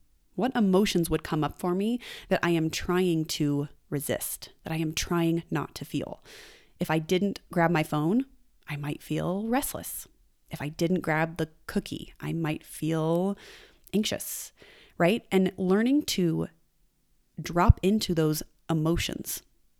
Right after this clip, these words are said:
and to notice where those are in your body and allow them just to be there and experience the truth of your life, that you are a human experiencing negative emotions,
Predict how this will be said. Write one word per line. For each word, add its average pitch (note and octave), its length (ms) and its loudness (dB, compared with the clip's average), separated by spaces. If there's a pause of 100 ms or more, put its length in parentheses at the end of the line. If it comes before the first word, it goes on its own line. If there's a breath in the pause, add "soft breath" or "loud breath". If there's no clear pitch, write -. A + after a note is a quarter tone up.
(100)
and F3 120 -2
to D#3 80 -4
notice E3 360 0
where D3 120 0
those F#3+ 300 0
are - 240 2
in D3 120 -2
your D3+ 100 -2
body C#3 360 -4
and D3+ 100 -4
allow D3+ 320 -2
them A3+ 200 2
just F#3 180 0
to D#3+ 80 -8
be C#3 240 -4
there C4 320 0 (480 loud breath)
and F#3 120 2
experience A3 1040 0 (200)
the - 80 -2
truth F#3+ 260 0
of F#3+ 160 -2
your F#3 100 2
life, G#3 400 2
that F3+ 120 -6
you F3+ 100 -2
are F3 100 0
a D#3 40 -2
human G3 340 2
experiencing F#3 580 0
negative E3+ 280 0
emotions, E3+ 680 0